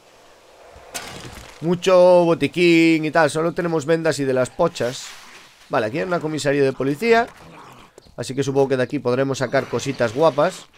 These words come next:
para poder defendernos. Vale, estaría bastante bien. Tengo ganas de probar también la lanza que tiene Buck. Tiene una pinta bastante buena,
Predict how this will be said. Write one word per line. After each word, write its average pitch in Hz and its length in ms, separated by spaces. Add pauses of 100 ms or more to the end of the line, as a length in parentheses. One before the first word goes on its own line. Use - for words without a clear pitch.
(140)
para 117 160
poder 127 300
defendernos. 135 840 (340)
Vale, 113 140
estaría 107 340
bastante 113 540
bien. 101 340 (920)
Tengo 165 160
ganas 156 220
de 139 80
probar 143 320
también 143 320
la 135 100
lanza 139 300
que 123 100
tiene 139 240
Buck. 127 320 (1400)
Tiene 143 180
una 135 240
pinta 131 580
bastante 117 720
buena, 131 460